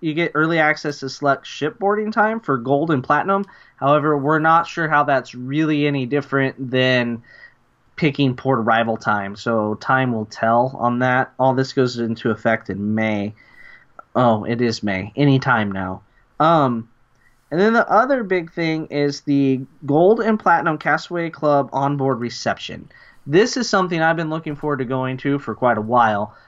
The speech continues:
I am now Gold on my next sailing. I will be a Gold, and I could go to the reception. However, now it says it's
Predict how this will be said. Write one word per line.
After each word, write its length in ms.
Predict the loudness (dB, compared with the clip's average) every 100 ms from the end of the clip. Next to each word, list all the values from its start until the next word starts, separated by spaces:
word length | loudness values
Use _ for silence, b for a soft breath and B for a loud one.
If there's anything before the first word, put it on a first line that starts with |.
| b -4
I 160 | 0
am 120 | 0 2
now 200 | 2 0
Gold 420 | 0 2 2 2
on 160 | 0
my 140 | 0 -2
next 300 | -4 -4 -4
sailing. 420 | -2 -2 -2 0
I 80 | 0
will 100 | 0
be 140 | 0
a 60 | -2
Gold, 340 | 2 2 2
and 100 | 2
I 80 | 0
could 240 | -2 -2
go 520 | 2 4 6 4 2 -2
to 280 | -4 -2 -2
the 380 | -2 -4 -4 -4
reception. 600 | -4 2 2 2 -2 -2 b b
However, 260 | 0 2 2
now 460 | 2 4 4 4
it 140 | 2 -2
says 340 | -2 0 0
it's 220 | -2 -6